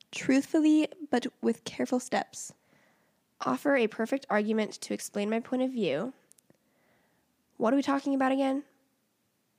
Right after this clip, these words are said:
Speaker 2: Give a very short opinion on the matter. Think about it and then explain my stance.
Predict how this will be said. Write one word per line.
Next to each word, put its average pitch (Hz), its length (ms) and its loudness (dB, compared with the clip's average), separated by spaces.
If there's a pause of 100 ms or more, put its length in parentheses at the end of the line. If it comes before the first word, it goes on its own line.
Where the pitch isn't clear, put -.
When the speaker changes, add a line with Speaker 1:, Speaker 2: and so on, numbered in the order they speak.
(500)
Speaker 2:
Give 220 160 2
a 220 100 4
very 208 240 4
short 226 240 0
opinion 190 380 -2
on 190 100 -2
the 190 60 -2
matter. 180 440 -4 (640)
Think 247 200 -2
about 214 280 2
it 208 180 0
and 208 120 -4
then 196 80 -2
explain 208 420 -6
my 196 120 -4
stance. - 540 -14